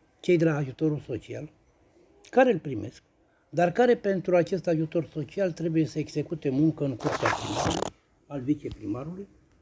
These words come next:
și al nu știu căruia din, uh, conducerea primăriei comunei respective. Ce puteți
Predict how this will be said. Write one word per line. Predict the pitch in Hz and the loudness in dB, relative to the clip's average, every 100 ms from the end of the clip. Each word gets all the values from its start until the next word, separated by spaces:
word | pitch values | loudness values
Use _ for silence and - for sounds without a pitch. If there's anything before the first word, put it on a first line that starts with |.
| _ _ _ _ | _ _ _ _
și | - | -2
al | 160 | 0
nu | 180 | 2
știu | - 160 | -2 -4
căruia | 165 170 165 | 0 2 2
din, | 147 151 147 143 | 4 4 4 2
uh, | 135 127 117 113 107 - _ _ _ _ _ _ | 0 -6 -8 -8 -12 -16 _ _ _ _ _ _
conducerea | 143 135 147 147 135 | -6 0 0 -2 -8
primăriei | 107 123 107 120 127 107 _ - | -8 -6 -4 -2 -2 -4 _ -6
comunei | 104 107 - | 0 0 0
respective. | - - - - 101 _ _ _ _ | -6 -12 -18 -18 -20 _ _ _ _
Ce | - 196 | -2 -2
puteți | 160 151 143 - | -2 -6 -10 -12